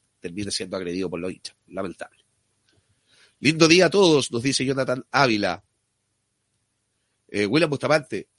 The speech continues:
"¿y qué pasaría con el Chapa que se sacó la camiseta y le, y la Ribey que le regaló la camiseta a un niño? Eso también se debería sancionar". Es un poco lo que hablábamos. Eh, "Vamos, Colo-Colo, saludos, Edson, contra todas las adversidades saldremos campeones.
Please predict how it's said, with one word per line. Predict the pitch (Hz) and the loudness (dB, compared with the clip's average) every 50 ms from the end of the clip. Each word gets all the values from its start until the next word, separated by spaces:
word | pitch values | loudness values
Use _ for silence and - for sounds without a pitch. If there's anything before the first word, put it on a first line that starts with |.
| _ _ _ _ _ - | _ _ _ _ _ -8
"¿y | 110 113 113 110 110 110 110 104 | -6 -4 -2 -2 -2 -2 -4 -4
qué | - 170 | -6 -2
pasaría | 180 - - 156 147 160 156 | -2 0 0 0 0 0 0
con | 147 135 127 | 0 -2 -4
el | 113 - | -6 -4
Chapa | - 156 156 147 127 110 | 0 0 0 0 -2 -6
que | 117 | -6
se | - - - | -8 -8 -8
sacó | 113 110 123 | -8 -8 -6
la | 117 113 | -6 -6
camiseta | 117 110 113 - - 147 143 - 113 | -6 -6 -6 -4 -2 -2 -2 -2 -4
y | |
le, | 113 110 107 110 - | -4 -4 -4 -4 -6
y | 117 | -6
la | 110 110 107 107 110 117 | -6 -6 -4 -2 -2 -2
Ribey | 110 107 107 123 151 143 | 0 -2 -2 -4 -4 -4
que | - 135 | -6 -6
le | 135 127 | -6 -4
regaló | 123 117 117 120 135 | -4 -4 -6 -6 -6
la | 135 | -6
camiseta | 120 117 110 - 139 127 131 | -6 -6 -8 -8 -8 -8 -10
a | 123 | -10
un | |
niño? | 127 143 131 120 107 | -8 -8 -8 -8 -8
Eso | - - 117 | -8 -10 -10
también | 113 110 117 131 151 151 | -10 -8 -4 -4 -4 -2
se | - 151 | -2 -4
debería | 143 139 135 131 143 143 | -4 -4 -4 -4 -4 -6
sancionar". | 131 - 131 - - 139 147 127 113 - - | -6 -6 -8 -8 -8 -8 -8 -8 -10 -10 -12
Es | 110 | -12
un | 101 98 | -12 -10
poco | - 117 110 113 113 | -8 -10 -6 -4 -4
lo | 113 113 113 113 _ - | -4 -4 -4 -6 _ -8
que | - 120 131 131 - _ _ _ _ _ _ _ _ _ | -6 -4 -4 -4 -8 _ _ _ _ _ _ _ _ _
hablábamos. | - 110 120 117 135 151 143 131 117 101 92 92 90 - - _ _ _ _ _ _ _ _ _ _ _ _ _ _ _ _ _ _ - | 2 2 2 4 4 4 4 4 4 2 0 -4 -8 -10 -14 _ _ _ _ _ _ _ _ _ _ _ _ _ _ _ _ _ _ -8
Eh, | - 113 113 110 107 | -2 0 0 0 2
"Vamos, | 98 156 202 190 151 - | 4 2 2 2 0 -4
Colo-Colo, | - 143 143 135 151 135 147 131 | -2 -2 -2 0 -2 -4 -4 -2
saludos, | - - 131 143 165 160 - 170 | -2 -2 -2 -2 -2 0 -2 -2
Edson, | 165 - - 131 117 | -4 -6 -10 -14 -12
contra | - 123 - 120 104 | -12 -10 -10 -8 -4
todas | 147 160 160 | -2 -2 0
las | 156 147 143 | 0 -2 -4
adversidades | 127 123 131 113 - 131 135 151 151 - | -4 -6 -10 -10 -8 -6 -4 -4 -4 -6
saldremos | - 117 110 139 147 135 | -8 -8 -10 -8 -10 -10
campeones. | - - - 107 - 139 135 117 95 85 - - | -10 -12 -14 -12 -10 -10 -10 -10 -10 -14 -18 -20